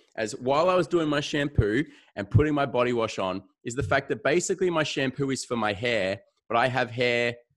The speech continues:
on the rest of my body, in my armpits, on my chest, on my legs. Like, why am I not just using shampoo instead of shampoo and body wash?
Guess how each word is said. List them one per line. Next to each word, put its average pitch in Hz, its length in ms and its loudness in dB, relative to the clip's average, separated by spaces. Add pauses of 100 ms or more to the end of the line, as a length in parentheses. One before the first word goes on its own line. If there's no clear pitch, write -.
(460)
on 120 140 2
the 120 80 2
rest 120 260 2
of 120 40 -2
my 110 120 2
body, 95 360 0
in 120 60 2
my 135 160 4
armpits, 131 500 2
on 135 80 0
my 127 80 2
chest, 127 480 0
on 123 120 0
my 131 100 4
legs. 127 460 0
Like, 120 180 0 (200)
why 127 360 4
am 143 140 4
I 131 80 2
not 127 200 0
just 127 220 -6
using 120 300 0
shampoo 120 800 2 (1200)
instead 120 340 0
of 107 80 -4
shampoo 113 440 -2
and 104 160 -2
body 92 220 -2
wash? 73 340 -10